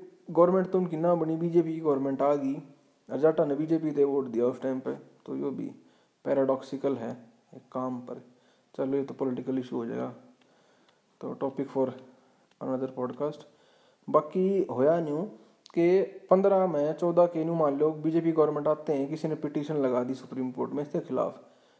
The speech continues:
कि यो तो आर्बिट्रेरी फैसला है, अब न्यू नहीं दे सकते किसी से रिजर्वेशन, न्यू लिस्ट में इंक्लूड नहीं कर सकते।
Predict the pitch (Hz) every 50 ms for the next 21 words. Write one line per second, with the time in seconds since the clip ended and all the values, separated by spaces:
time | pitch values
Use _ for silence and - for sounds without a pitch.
0 | _ _ _ - 143 139 139 139 143 147 147 139 131 135 151 151 147 156 - 139
1 | 143 147 139 110 147 156 160 165 165 160 160 156 156 156 156 156 151 - 131 131
2 | 127 - 143 143 135 120 117 135 147 156 165 160 156 151 - 123 143 143 156 160
3 | 160 151 131 123 123 139 135 131 131 127 - 135 135 135 127 139 143 135 127 131
4 | 127 127 123 120 123 120 - 120 117 117 - - - _ _ _ _ _ 143 143
5 | 156 160 156 165 160 - 156 151 147 147 147 143 143 135 120 107 101 107 - -
6 | - 113 - _ - -